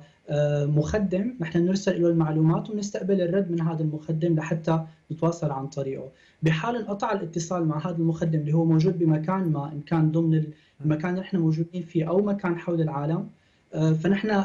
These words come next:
انقطعنا عن الاتصال كليًا بأي، آم، آه، يعني جهة تانية.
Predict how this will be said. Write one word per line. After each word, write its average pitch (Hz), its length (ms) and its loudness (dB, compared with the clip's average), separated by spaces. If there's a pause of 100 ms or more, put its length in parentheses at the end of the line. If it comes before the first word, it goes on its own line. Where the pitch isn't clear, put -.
(160)
انقطعنا 170 460 2
عن 160 180 2
الاتصال 160 680 -2
كليًا 180 320 4
بأي، 175 480 0
آم، 160 80 2
آه، 139 480 -4 (340)
يعني 147 400 0
جهة 165 560 2
تانية. 127 420 -4